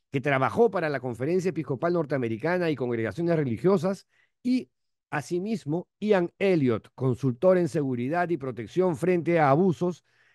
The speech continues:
que aplicó las medidas correctivas en Irlanda.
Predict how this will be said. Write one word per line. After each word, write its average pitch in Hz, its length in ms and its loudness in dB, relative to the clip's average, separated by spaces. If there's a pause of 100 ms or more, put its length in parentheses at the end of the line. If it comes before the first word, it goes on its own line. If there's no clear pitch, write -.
que 170 100 0
aplicó 175 380 0
las 220 140 2
medidas 196 360 -2
correctivas 175 580 -4
en 247 180 0
Irlanda. 214 560 -2